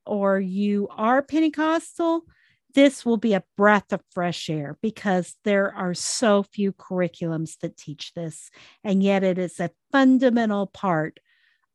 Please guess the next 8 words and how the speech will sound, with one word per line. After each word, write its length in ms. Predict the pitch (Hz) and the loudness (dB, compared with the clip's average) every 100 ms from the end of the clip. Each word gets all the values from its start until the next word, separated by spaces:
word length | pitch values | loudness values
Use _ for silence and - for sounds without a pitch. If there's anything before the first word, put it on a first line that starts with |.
| - | -6
of 400 | 202 175 170 170 _ | -4 -2 -2 -6 _
Pentecostal 880 | - 208 190 - 170 160 - 180 160 | -6 -4 -4 -4 -6 -6 -8 -10 -8
denominations, 1040 | 156 170 151 151 147 151 - - 147 - - | -8 -6 -4 -6 -8 -10 -14 -16 -16 -20 -16
which 460 | 151 - - - 185 | -18 -16 -18 -14 -12
is 220 | 196 - | -12 -12
why 220 | 165 156 170 | -10 -8 -6
they're 140 | 226 | -6
called 360 | - 196 202 | -4 -2 -2